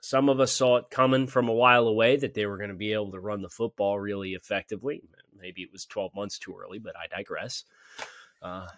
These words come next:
I'm down a box of Built Bars for it. I'm not mad at Chris for it at all. But defensively, there's a lot of room for growth. I mean, we, we had some questions for Jeff Okudah coming in. He has played well. Amani Oruwariye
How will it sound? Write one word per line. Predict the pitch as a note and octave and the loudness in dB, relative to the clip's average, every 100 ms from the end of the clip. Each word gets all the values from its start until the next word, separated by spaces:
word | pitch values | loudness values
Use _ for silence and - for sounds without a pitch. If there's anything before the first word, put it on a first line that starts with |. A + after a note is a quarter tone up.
| - - | -20 -12
I'm | G2 | -6
down | G#2+ G#2+ | 0 0
a | A2 | 2
box | A#2 - | 0 0
of | - | -4
Built | G2 - | -4 -6
Bars | E2 F#2 - | -12 -12 -14
for | - F#2 A2 | -14 -10 -12
it. | - | -12
I'm | F#2+ | -10
not | G#2 G#2+ | -8 -4
mad | A2 A#2 | -2 -2
at | A2+ | -4
Chris | A2 G2+ | -8 -8
for | - G#2 | -8 -8
it | A#2+ | -6
at | |
all. | D#3 - - - _ _ _ _ _ _ _ _ _ _ _ _ | -8 -8 -14 -14 _ _ _ _ _ _ _ _ _ _ _ _
But | C4+ G3+ - - - - - _ _ _ _ B2 | 12 12 10 -2 -8 -14 -18 _ _ _ _ -2
defensively, | C3+ G3 A3 A3+ - D#3 G#2+ G2 G2 - - | 4 8 12 12 12 4 2 -4 -6 -16 -2
there's | E3+ D3 | 2 6
a | C3+ | 6
lot | C3 C#3 D#3+ F3 | 8 10 12 12
of | D#3+ C#3 | 10 8
room | D#3 D3+ | 6 4
for | C3+ C#3 | 2 -2
growth. | A2+ B2+ D3 F3+ F#3+ - - B2 | 0 6 8 10 8 0 -12 -6
I | |
mean, | C3+ B2+ C#3 C#3 C3+ | -4 -2 -2 -2 -2
we, | C3+ | 0
we | C3 B2+ | 2 2
had | C3+ | 2
some | B2+ | -2
questions | A#2 C#3+ C#3 C3+ | 0 2 2 -2
for | - B2 | -2 -4
Jeff | A#2 A#2+ - | 0 -2 -2
Okudah | A2 C3+ B2 B2 | -4 0 0 0
coming | A#2+ G#2+ A2+ | -4 -2 2
in. | D#3 | 2
He | C3+ A#2 | 2 -2
has | A2 - | -4 -10
played | - G2+ F2+ | -8 -8 -6
well. | F#2 B2+ D#3 F3 | 2 6 6 6
Amani | G#2+ A2+ A#2+ | 4 0 -2
Oruwariye | A2 G#2 G#2+ D3 E3 D#3 D3+ C#3+ | -2 -4 -2 -2 0 2 2 0